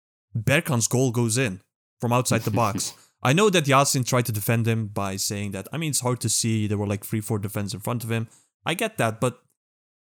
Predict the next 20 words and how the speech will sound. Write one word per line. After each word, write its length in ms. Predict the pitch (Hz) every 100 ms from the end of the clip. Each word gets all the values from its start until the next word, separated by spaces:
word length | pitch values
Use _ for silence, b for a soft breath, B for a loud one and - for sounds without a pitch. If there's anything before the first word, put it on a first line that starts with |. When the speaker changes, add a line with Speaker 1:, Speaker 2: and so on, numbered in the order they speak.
| _ _ _
Speaker 1:
I 140 | - 175
don't 100 | 220
know, 80 | 185
somehow 560 | - 214 202 208 196 - _ _ _
his 140 | 120
shot 240 | - 147 170
went 180 | 175 247
in. 140 | 156 - _ _ _ _
And 340 | 117 110 110
Speaker 2:
I 80 | 113
mean 140 | 127 135
Speaker 1:
I 40 |
want 260 | 117 139 -
Yasin 460 | 120 123 156 147 -
to, 180 | 135 120
or 180 | 113 104
John, 340 | 110 113 123 - _ _ _ _ _ _ -
continue 320 | 107 147 175
on 100 | 95
that. 160 | 90